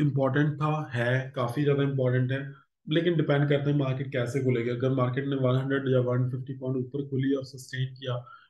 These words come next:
फिर ये रेजिस्टेंस थोड़ी ना रहेगा, वो तो ये sport बन जाएगा। तो उसके according trade करें। चलिए fifteen minute time frame में देखते हैं क्या कर सकते हैं, कैसे करेंगे। तो fifteen minute में अगर आप देखेंगे ना, काफी अच्छा trend चल रहा है, यहाँ से भी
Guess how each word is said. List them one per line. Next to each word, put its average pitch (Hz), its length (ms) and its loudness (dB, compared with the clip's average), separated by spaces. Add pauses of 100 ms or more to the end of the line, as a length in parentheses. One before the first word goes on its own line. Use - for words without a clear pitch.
(180)
फिर 143 100 4
ये 151 180 6
रेजिस्टेंस 131 500 2
थोड़ी 123 160 4
ना 131 100 4
रहेगा, 120 300 2
वो 120 140 -2
तो 127 180 -2
ये 127 80 2
sport 123 340 -2
बन 110 160 -4
जाएगा। 107 300 -8 (380)
तो 135 80 -2
उसके 127 200 -2
according 120 340 -2
trade 110 200 -2
करें। 113 160 -4
चलिए 156 200 4
fifteen 147 300 2
minute 139 240 4
time 123 160 0
frame 127 200 0
में 123 80 4
देखते 120 240 -2
हैं 139 100 -10
क्या 120 200 -6
कर 117 160 -10
सकते 113 300 -12
हैं, 120 100 -2
कैसे 117 240 -8
करेंगे। 107 280 -8 (1200)
तो 156 120 4
fifteen 160 440 2
minute 170 280 2 (480)
में 147 180 4
अगर 139 240 2
आप 143 160 2
देखेंगे 135 280 0
ना, 170 80 2 (160)
काफी 131 220 0
अच्छा 143 200 2
trend 131 320 0
चल 113 180 2
रहा 110 120 0
है, 110 100 -10 (500)
यहाँ 120 200 0
से 117 120 -6
भी 120 140 -6